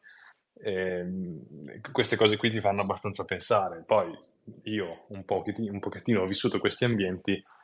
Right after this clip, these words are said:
e non mi sorprendono minimamente, cioè queste cose sono abbastanza, come dire,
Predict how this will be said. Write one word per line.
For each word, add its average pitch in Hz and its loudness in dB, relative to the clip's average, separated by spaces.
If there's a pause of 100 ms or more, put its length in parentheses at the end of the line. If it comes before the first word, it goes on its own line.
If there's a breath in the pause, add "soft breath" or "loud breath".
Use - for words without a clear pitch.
(360 soft breath)
e 95 4
non 92 0
mi 90 -2
sorprendono 92 2
minimamente, 87 -2
cioè 87 -8
queste 90 -4
cose 90 2
sono 87 -2
abbastanza, 87 -2
come 87 -6
dire, 80 -10